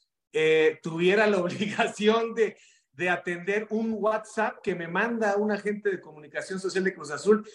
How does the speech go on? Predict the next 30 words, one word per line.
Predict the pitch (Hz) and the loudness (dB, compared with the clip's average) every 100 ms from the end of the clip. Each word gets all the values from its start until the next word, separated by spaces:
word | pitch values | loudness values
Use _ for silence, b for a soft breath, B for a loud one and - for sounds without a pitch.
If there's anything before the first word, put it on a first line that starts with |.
| B | B
"Oye, | 214 247 214 | 4 6 6
que | 202 | 4
el | 208 | 2
Tuca | 269 254 196 | 2 4 4
te | 180 | 2
quiere | 214 208 190 | 6 6 6
ver". | 185 196 196 - _ _ _ _ - | 6 2 0 -10 _ _ _ _ -14
Ah, | - 180 202 208 | -10 -8 -8 -10
chirrión, | - 196 180 170 170 202 196 202 | -6 0 2 2 4 4 4 2
este, | 165 - 156 147 147 139 139 135 139 - | -2 -4 2 4 6 4 2 -2 -4 -8
pues, | 135 - | -12 -6
como | 139 135 127 | -2 -2 4
que | 135 | 4
de | 131 | 4
parte | - 175 175 180 | 4 2 2 0
de | 147 | 0
quién, | - 170 175 151 | 0 2 2 2
¿no? | 151 190 b b b b b - | -2 -4 b b b b b 0
Eh, | 139 139 139 | 4 4 4
pero | 170 | 6
bueno, | 190 214 | 6 6
ya | 202 220 | 4 0
hablemos | 220 226 220 214 | -2 -4 -4 -8
de, | 180 165 160 143 | -8 -8 -8 -6
de | 156 | -4
aclarar, | 147 151 151 165 180 175 160 | -6 -4 -2 0 0 -2 -6
este, | 143 - 143 127 127 127 123 120 - | -8 -8 -8 -6 -6 -8 -6 -8 -10
totalmente | - 131 160 160 165 160 151 | -16 -10 -6 -6 -8 -12 -16
este | - 147 | -6 -6
asunto. | 135 180 185 - 180 180 | -2 0 0 2 0 -2